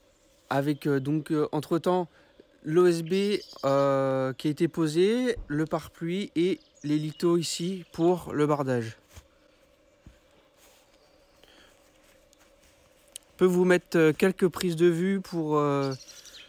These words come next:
pour que vous voyez des plans en détail de l'O S B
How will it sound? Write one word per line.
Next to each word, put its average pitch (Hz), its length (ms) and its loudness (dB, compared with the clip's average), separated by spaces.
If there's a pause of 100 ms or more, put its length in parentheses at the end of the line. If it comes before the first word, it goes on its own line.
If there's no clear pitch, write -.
(760)
pour 165 160 -10
que 175 100 -4
vous 156 160 0
voyez 165 440 0
des 147 160 -2
plans 170 340 0
en 160 60 0
détail 170 540 0
de 147 340 2
l'O 143 160 0
S 131 140 -2
B 135 180 -2